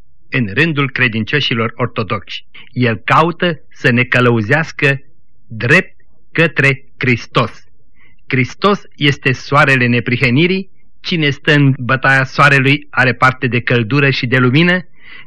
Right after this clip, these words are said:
cine se ascunde de soare intră în întuneric și în beznă. Cine vine la Hristos și se lasă adus la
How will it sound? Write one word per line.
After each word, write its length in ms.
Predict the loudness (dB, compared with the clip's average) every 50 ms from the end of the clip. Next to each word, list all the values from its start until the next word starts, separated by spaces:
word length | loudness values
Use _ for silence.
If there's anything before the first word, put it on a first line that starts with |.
| -10
cine 240 | -2 0 2 2 2
se 160 | 2 2 0
ascunde 500 | 0 0 -2 -4 0 2 2 4 2 2
de 120 | 0 -2 -4
soare 440 | -4 0 4 4 6 6 4 2 0 -4 -10 -8
intră 320 | -2 0 2 2 2 2 2
în 100 | 2 4
întuneric 580 | 2 2 0 0 2 4 4 4 4 2 -2
și 140 | -2 -2 0
în 180 | 0 0 0 2
beznă. 480 | 2 2 2 2 0 -4 -8 -8 -10 -12 -16 -18 -20 -20 -20 -20 -18 -18 -18 -18 -12
Cine 280 | -6 -2 0 2 2 2
vine 240 | 2 2 0 0 0
la 180 | 2 0 0 0
Hristos 560 | 0 0 0 0 0 0 -2 -2 -2 -4 -10 -16 -12
și 160 | -8 -8 -8
se 180 | -6 -6 -2
lasă 280 | 0 0 0 2 2 0
adus 260 | 0 2 0 -2 0
la 100 | 0 0